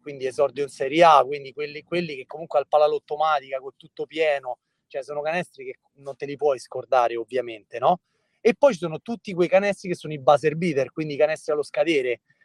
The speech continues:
quindi mi viene in mente, mm,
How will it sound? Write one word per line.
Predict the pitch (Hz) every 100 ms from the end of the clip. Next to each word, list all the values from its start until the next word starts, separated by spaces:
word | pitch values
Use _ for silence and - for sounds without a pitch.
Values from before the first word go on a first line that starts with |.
| _
quindi | - 156
mi | 147
viene | 147 147
in | 147
mente, | 151 147 - 147 143 139 135 _ _ _
mm, | 139 139 139 139 135 135 135 135 139 135 135 131